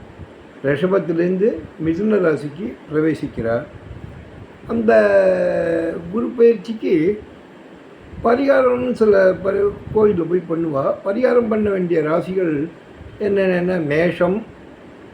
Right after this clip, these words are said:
மிதுனம், கடகம், கன்னி,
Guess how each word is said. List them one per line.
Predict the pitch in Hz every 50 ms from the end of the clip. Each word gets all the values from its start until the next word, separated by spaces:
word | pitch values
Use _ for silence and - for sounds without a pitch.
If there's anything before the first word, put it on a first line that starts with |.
| - - - - - - - - - - - - -
மிதுனம், | 143 151 160 170 170 175 196 185 180 170 175 185 196 - - - - - - - - - - - - - - - - - - - - - - - - - - - - - -
கடகம், | - 151 156 160 180 185 170 160 165 160 165 180 - - - - - - - - - - - - - - - - - - - - - - - - - - - - - - - - - - - - - - - - - - - - -
கன்னி, | - 160 160 180 185 185 185 185 170 170 175 180 175